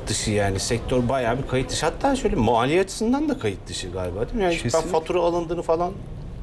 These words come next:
Speaker 2: Kesinlikle.
Speaker 1: görmedim yani, ev
Speaker 2: Evet.
Speaker 1: kiralarken, alırken.
Speaker 2: Evet.
Speaker 1: Bu, bu dönüyor mu öyle bu işte fatura?
Speaker 2: Dönmüyor. Yani,
Speaker 1: Ama
Speaker 2: e, neticede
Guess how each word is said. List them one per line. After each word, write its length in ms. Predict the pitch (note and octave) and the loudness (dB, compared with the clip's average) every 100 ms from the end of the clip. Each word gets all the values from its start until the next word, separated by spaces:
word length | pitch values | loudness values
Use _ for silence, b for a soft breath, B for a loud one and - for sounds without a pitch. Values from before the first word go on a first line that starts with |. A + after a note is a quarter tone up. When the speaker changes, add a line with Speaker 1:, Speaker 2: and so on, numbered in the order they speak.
| - - | -10 -6
Speaker 2:
Kesinlikle. 340 | - G#2+ F3 | -2 2 2
Speaker 1:
görmedim 240 | - D#3 B2 | 2 2 2
yani, 180 | A2 | 0
ev 160 | A2 B2 | -2 -4
Speaker 2:
Evet. 100 | - | -4
Speaker 1:
kiralarken, 680 | A2+ B2+ A#2+ A#2+ A#2 C3 B2+ | 0 2 2 0 0 -6 -4
alırken. 460 | A#2+ A#2+ A#2+ B2+ B2+ C3 - - - | -4 -6 -4 -4 -4 -6 -14 -16 -6
Speaker 2:
Evet. 220 | G#2 F#2+ E2 | -4 -2 -4
Speaker 1:
Bu, 180 | B2 B2 | -6 -6
bu 180 | C3+ A#2+ | -4 0
dönüyor 240 | B2 A3+ | 2 4
mu 100 | E4 | 2
öyle 160 | C#4+ B2+ | 2 2
bu 60 | A#2+ | 0
işte 160 | - | -2
fatura? 400 | B2 A#2+ A#2 B2 | -2 -2 0 0
Speaker 2:
Dönmüyor. 380 | D3+ E3+ C#3+ F2 | 2 2 2 2
Yani, 400 | F#2+ A2+ A2+ A2 G2+ | 2 2 2 2 2
Speaker 1:
Ama 160 | F#2 | 2
Speaker 2:
e, 280 | G#2+ G#2+ G2+ | 2 2 2
neticede 640 | C#3+ - A#2+ B2 B2 E3+ | 0 0 0 2 2 2